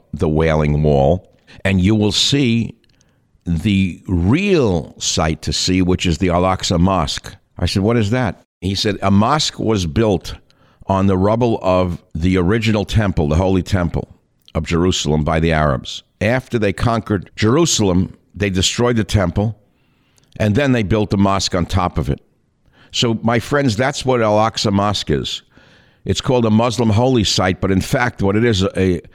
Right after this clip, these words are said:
a Jewish holy site, on top of which a, a, a mosque was built. See, everything the Muslims have is a holy site.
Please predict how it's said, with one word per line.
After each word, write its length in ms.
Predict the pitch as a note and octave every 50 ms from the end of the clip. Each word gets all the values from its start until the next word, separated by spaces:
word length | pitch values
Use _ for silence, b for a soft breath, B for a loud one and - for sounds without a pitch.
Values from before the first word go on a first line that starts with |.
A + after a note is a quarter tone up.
| b b b b
a 100 | - G#2
Jewish 360 | F#2 G2+ C3+ D3 C#3+ A2+ -
holy 280 | G#2 F#2+ F2 E2 D2+ C#2
site, 320 | - - F#2+ D2+ E2 E2+
on 80 | F2+ E2+
top 240 | - B2+ B2+ B2 A#2
of 140 | A2 F2+
which 260 | F#2 F#2+ F2+ - - G2
a, 60 | G2
a, 520 | G2 - E2 F2+ F#2+ F#2 E2+ C#2 D2+ F2
a 40 | F#2
mosque 340 | F#2+ A2 A2 G#2 - - -
was 140 | F2 D2 B1
built. 420 | - D#2+ C#2+ C2 - - - - _ _ _ _ _ _ _ _ _ _ _ _ _ -
See, 200 | - - A#2+ A2
everything 440 | B2 D3 E3 F#3+ E3+ - E3+ D#3 D3
the 80 | C3+
Muslims 420 | B2 B2+ B2+ B2+ G#2+ B2 A#2+ A2+ F#2+
have 200 | B2 A2 G#2+ F#2+
is 100 | F2 F#2+
a 80 | F#2+
holy 260 | F2+ G#2 G2 F#2 F2 D#2+
site. 380 | - - F2 D2 C#2 C2 -